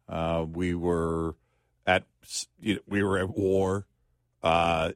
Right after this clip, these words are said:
and people didn't want to be at war any longer. They didn't want to be in Iraq. They didn't want to be in Afghanistan.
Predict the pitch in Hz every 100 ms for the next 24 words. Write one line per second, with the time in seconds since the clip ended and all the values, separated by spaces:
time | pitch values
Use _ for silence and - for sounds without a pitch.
0 | - 90 87 80 101 95 95 95 95 92
1 | 92 92 92 92 98 95 95 92 87 87
2 | 82 87 85 82 92 90 87 87 87 85
3 | 85 85 82 90 87 87 87 85 87 85
4 | 85 80 92 87 85 - 90 87 85 82